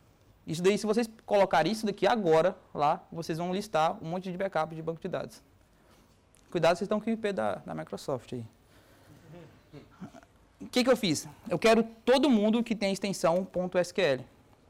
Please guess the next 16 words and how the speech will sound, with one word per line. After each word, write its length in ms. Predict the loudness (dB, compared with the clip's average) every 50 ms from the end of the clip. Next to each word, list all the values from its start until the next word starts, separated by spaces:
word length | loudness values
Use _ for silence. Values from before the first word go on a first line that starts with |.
| _ _ _ _ _ _ _ _ _ _ _ _ _ -20 -12 _
Pessoal, 220 | -4 0 0 0
só 120 | 2 4 4
existe 280 | 4 4 4 2 0
falha 320 | 0 2 4 4 4 4 2
porque 300 | 0 -2 -8 -4 -2 -2
eu 100 | -2 -2
tenho 140 | -2 -2 -2
uma 40 | -2
pessoa 280 | -2 -4 -4 -4 -4
que 140 | -2 -2 -4
falhou. 340 | -4 -2 -2 -2 -2 -2 -6
O 200 | -8 -12 _ _
que 100 | -10 -2
que 80 | 0 2
a 80 | 2
pessoa 420 | 2 0 -2 0 0 0 0 0